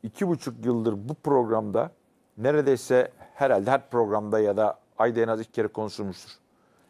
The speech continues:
Gene aynı yere dönülüyor. Gene parça parça, adım adım, bir bütünsellik içermeyen, aynı amaca yönelik ama parçalı adımlar ve düzenlemeler geliyor. Ve bunların içinde fayda edecek olanlar olsa bile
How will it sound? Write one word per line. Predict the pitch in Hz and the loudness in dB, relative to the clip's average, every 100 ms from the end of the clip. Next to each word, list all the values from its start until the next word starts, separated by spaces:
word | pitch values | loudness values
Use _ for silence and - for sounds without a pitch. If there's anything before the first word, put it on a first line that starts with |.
| - | -4
Gene | 123 160 | 0 2
aynı | 139 120 | 2 0
yere | 110 104 95 | 0 0 0
dönülüyor. | 98 98 107 127 147 _ - - - - - - - | -2 -2 -2 -2 -6 _ -20 -20 -20 -20 -20 -14 -2
Gene | 131 156 | 0 0
parça | - 113 - 143 | 0 -2 0 -2
parça, | - 123 - 120 131 - _ - | 0 -2 -4 -8 -8 -18 _ -6
adım | 98 117 139 | -4 0 2
adım, | 120 117 120 _ _ _ _ 113 | 2 0 -8 _ _ _ _ -4
bir | 139 123 | -4 -4
bütünsellik | 113 - 135 - 127 127 117 | -8 -6 -2 0 0 0 -8
içermeyen, | - 135 139 110 98 - _ _ _ _ _ _ - | 0 2 2 -2 -4 -8 _ _ _ _ _ _ -4
aynı | 107 151 170 | 0 2 0
amaca | - 127 131 117 | -2 0 0 0
yönelik | 120 123 120 123 165 - | 0 2 2 0 -4 -6
ama | 120 135 - | -2 -2 0
parçalı | 120 120 - 147 | 0 0 0 0
adımlar | - 123 123 127 135 | 0 -2 -2 0 2
ve | 127 | 0
düzenlemeler | 110 117 117 110 110 113 | 0 0 0 0 2 0
geliyor. | 131 135 131 135 _ _ _ _ _ _ - | 0 0 -2 -4 _ _ _ _ _ _ -6
Ve | 123 120 | -4 -2
bunların | 139 143 147 | -2 -2 -2
içinde | 135 127 120 107 | -6 -8 -2 -2
fayda | - 113 120 | 0 0 2
edecek | 139 120 110 113 113 | 0 2 0 0 0
olanlar | 110 113 110 | 2 0 -2
olsa | - 110 107 - 135 | 0 0 0 0 0
bile | 98 107 | -2 -4